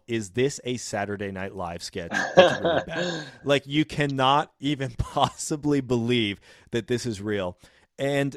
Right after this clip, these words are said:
Speaker 1: the per-, the, the actress in it i-, is an Emmy award winning actress. Like, it's, it's top notch, but it just misses on every level. So anyways, I'm with you on YouTube. Let's do, uh, let's do, like,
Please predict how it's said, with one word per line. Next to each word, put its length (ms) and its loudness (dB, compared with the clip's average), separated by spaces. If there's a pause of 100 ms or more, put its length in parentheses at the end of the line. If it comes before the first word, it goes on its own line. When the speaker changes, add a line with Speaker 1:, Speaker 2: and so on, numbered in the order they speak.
Speaker 1:
the 200 0
per-, 240 -2
the, 220 -4
the 140 0
actress 440 -2
in 100 2
it 220 -2 (260)
i-, 140 -8
is 180 2
an 120 4
Emmy 400 -2
award 460 2
winning 360 -4 (120)
actress. 540 -8
Like, 180 -2
it's, 220 -4 (260)
it's 260 0
top 440 -2
notch, 420 0
but 180 0 (260)
it 180 -4
just 260 2
misses 440 -2
on 240 -2
every 260 -6
level. 380 -12
So 340 -10 (560)
anyways, 440 -6
I'm 140 -4
with 160 -2
you 100 -6
on 100 -8
YouTube. 280 -10 (380)
Let's 240 -4
do, 320 2
uh, 300 4 (420)
let's 200 -8
do, 180 -2
like, 360 -4